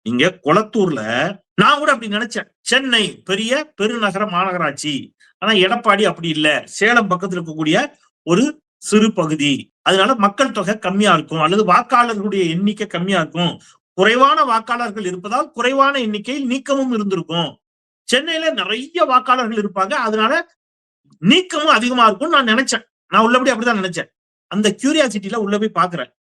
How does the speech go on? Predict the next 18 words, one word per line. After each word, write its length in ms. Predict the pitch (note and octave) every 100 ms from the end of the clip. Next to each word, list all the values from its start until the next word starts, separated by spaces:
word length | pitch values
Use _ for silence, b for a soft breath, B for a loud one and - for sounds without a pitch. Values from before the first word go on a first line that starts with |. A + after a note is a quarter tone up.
| _ _ -
எடுங்கப்பா 460 | F#3+ A3 F#3 D3 C#3
என்னப்பா 340 | D#3+ G3+ G#3 F#3+
இருக்குது, 360 | E3 C3+ C3+ C3+ - _ _ _ _ -
இங்க 160 | F3 F3+
எவ்வளவு 320 | F#3 A3+ G3+
வாக்கு, 220 | F3+ F3+
அங்க 160 | E3 D#3
எவ்வளவு 260 | D#3 G3
வாக்குன்னு 320 | D#3 D#3 E3 B2
பாத்தீங்கன்னா, 400 | A#2 G2+ G2 G#2+ B2 C3 - _ _ _ -
கொளத்தூர்ல, 600 | F3 C4 - A3+ F3 B2+ B2 C#3+ D#3
கொளத்தூரை 580 | - F#3 A#3 - A#3 G#3
விட 180 | E3 C3+ C3+ C#3 C#3 _ _ _ _
எடப்பாடி 480 | C3 F#3+ G3 A3+ G#3+
தொகுதியில 380 | F3 F3 F3 F3
தான் 180 | A#3 D#3+
வாக்காளர்கள் 640 | F#3 G3+ F#3 E3+ D#3+ C#3+
அதிகம். 280 | A#2+ G#2+